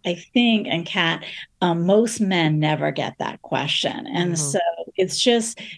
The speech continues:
Speaker 1: disappointing, but I'm thrilled to hear Kat say that it is happening less.
Speaker 2: Absolutely. I'm sorry to hear about that story, but thank you for sharing it. Uh, let's go to a couple of comments that we've gotten in now. A listener has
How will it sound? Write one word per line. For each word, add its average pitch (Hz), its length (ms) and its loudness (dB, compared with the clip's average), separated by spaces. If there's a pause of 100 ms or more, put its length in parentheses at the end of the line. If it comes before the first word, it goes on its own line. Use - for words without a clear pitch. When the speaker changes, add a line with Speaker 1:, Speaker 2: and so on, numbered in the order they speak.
Speaker 1:
disappointing, 240 760 4
but 262 100 4
I'm 220 180 4
thrilled 214 340 2
to 220 40 2
hear 214 240 2
Kat 170 400 -2
say 165 560 0 (100)
that 175 220 6
it 160 320 6
is 156 340 2 (180)
happening 156 680 4
less. - 500 -4 (160)
Speaker 2:
Absolutely. 143 600 -2
I'm 131 140 -6
sorry 139 180 -2
to 139 60 0
hear 147 100 4
about 143 220 0
that - 180 0
story, 190 360 6
but 147 140 0
thank 165 200 0
you 160 60 -4
for 139 120 -6
sharing 214 460 0
it. 135 200 -2 (400)
Uh, 190 600 -2
let's 294 320 -4
go 415 160 2
to 330 260 0
a 240 100 0
couple 262 440 0
of - 260 0 (220)
comments 285 560 0
that 160 180 -2
we've 151 220 -4
gotten 151 260 -2
in 143 220 2
now. 143 400 2
A - 80 -2
listener 202 460 0
has 165 320 0